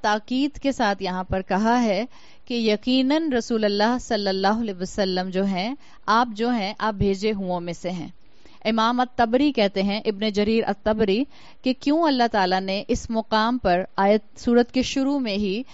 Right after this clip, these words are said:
رسول اللہ صلی اللہ علیہ وسلم کے مقام کو مڈل مکن ایرا میں آ کے دوبارہ سے بتایا کہ آپ messenger ہیں، اس کی ضرورت کیوں پڑی؟ ابن جریر کے مطابق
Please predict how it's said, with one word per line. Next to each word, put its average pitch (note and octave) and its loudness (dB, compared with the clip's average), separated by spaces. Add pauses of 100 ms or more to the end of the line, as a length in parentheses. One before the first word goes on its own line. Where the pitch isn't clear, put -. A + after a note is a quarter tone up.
(240)
رسول A#3 0
اللہ A3+ 2
صلی A3 -4
اللہ G#3+ 0
علیہ A#3 -2
وسلم G#3 -4
کے A#3+ -4
مقام G#3 0
کو G#3 0
مڈل A3+ 4 (120)
مکن A#3+ 0
ایرا G#3+ 2
میں G#3+ -4
آ F#3+ 2
کے B3 -2
دوبارہ G3+ 4
سے A#3+ -4
بتایا F#3+ 0 (320)
کہ - -4
آپ G3+ 0
messenger G3+ 2
ہیں، F3+ -2 (380)
اس A#3+ 0
کی C4 -4
ضرورت A#3+ 2
کیوں C4 0
پڑی؟ F3+ 0 (340)
ابن A#3+ 2
جریر B3 2
کے C4 -2
مطابق G#3 0